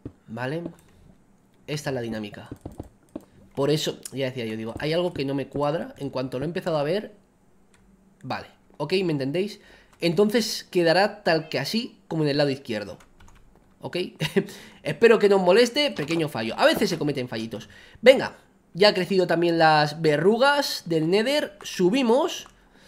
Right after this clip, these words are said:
y nos vamos directamente bueno, de hecho, podíamos haber no subido tanto, sino haber ido por el sitio especial. Nos metemos por nuestro pasadizo. ¿Eh? Esto son tonterías que es que llegará un punto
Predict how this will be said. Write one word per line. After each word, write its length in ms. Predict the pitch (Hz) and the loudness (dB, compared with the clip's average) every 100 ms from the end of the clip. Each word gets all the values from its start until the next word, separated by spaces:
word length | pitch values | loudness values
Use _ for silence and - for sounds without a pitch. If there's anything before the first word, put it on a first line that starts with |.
| - - - _ - | -20 -20 -20 _ -6
y 120 | 226 | 2
nos 160 | 262 233 | 6 6
vamos 280 | 233 240 208 | 6 4 2
directamente 960 | 190 202 202 196 202 196 226 - - - - - | 2 2 2 2 2 0 -6 -8 -10 -20 -20 -2
bueno, 220 | 185 131 | 0 0
de 120 | 120 | -2
hecho, 180 | 151 208 | 0 0
podíamos 440 | 165 165 196 202 190 | 2 4 4 4 4
haber 200 | 180 175 | 2 2
no 180 | 185 | 0
subido 280 | 170 180 165 | 2 0 0
tanto, 320 | 165 175 220 | 0 -2 -6
sino 200 | 214 147 | -6 -4
haber 180 | 131 143 | -2 0
ido 180 | 147 143 | 0 0
por 120 | 147 | 0
el 60 | 135 | -2
sitio 340 | 139 143 135 | -4 -2 -2
especial. 600 | 135 123 127 127 147 - - - - _ - | -2 -6 -6 -4 -4 -6 -14 -20 -20 _ -4
Nos 200 | 127 127 | 0 0
metemos 340 | 135 175 160 | 2 2 0
por 160 | 151 151 | 0 0
nuestro 340 | 185 170 135 | 0 0 -2
pasadizo. 680 | 180 175 170 190 196 233 - - - - - - - - - - - - - - | 0 0 -2 -2 -2 -4 -8 -20 -20 -20 -20 -20 -20 -20 -20 -20 -20 -20 -20 -14
¿Eh? 540 | 120 123 170 208 233 - | -6 -2 0 0 -2 -4
Esto 320 | 170 175 453 | -4 -2 -2
son 260 | - 220 294 | 2 2 2
tonterías 800 | 349 254 185 202 208 349 - - | -2 0 2 6 4 4 -6 -2
que 180 | 185 | 0
es 60 | 170 | 0
que 120 | 233 | 0
llegará 200 | 226 220 | 0 4
un 140 | 220 214 | 2 2
punto 500 | 226 220 254 381 | -2 -2 -2 -6